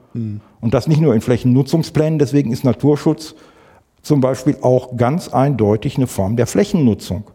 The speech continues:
Speaker 2: Da beißt keine Maus einen Faden dran ab. Das steht nicht nur im Flächennutzungsplan so. Fläche für den Schutz der Natur,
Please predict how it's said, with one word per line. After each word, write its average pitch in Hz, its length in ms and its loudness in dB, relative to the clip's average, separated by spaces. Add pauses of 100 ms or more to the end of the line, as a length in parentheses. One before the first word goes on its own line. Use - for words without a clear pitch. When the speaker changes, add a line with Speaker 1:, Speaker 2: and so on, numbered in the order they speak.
(360)
Speaker 2:
Da 117 80 -2
beißt 123 320 0
keine 127 300 0
Maus 127 260 2
einen 160 100 -2
Faden 170 320 0
dran 165 140 0
ab. 185 160 -2
Das 147 120 -4
steht - 200 -2
nicht 143 140 -2
nur 131 100 0
im 113 100 -2
Flächennutzungsplan 135 1080 0
so. 175 260 0 (220)
Fläche 139 360 0
für 123 200 2
den 117 120 2
Schutz 131 280 -2
der 123 100 0
Natur, 147 520 0